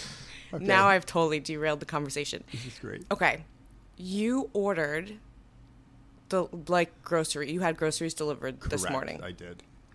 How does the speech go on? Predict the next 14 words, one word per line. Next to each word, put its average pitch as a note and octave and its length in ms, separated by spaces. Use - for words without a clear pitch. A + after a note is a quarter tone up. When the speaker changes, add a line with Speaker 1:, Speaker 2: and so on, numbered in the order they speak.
Speaker 2:
Thank F3+ 280
you E3 80
very C3+ 160
much. - 380
Speaker 1:
You're F#2 100
welcome. - 180
Speaker 2:
Uh, F3 440
you G3 260
ordered G#3+ 640
coffee D#3+ 600
Speaker 1:
Correct. F#2+ 360
Speaker 2:
and D#3+ 440
peanut B3 220
butter. - 220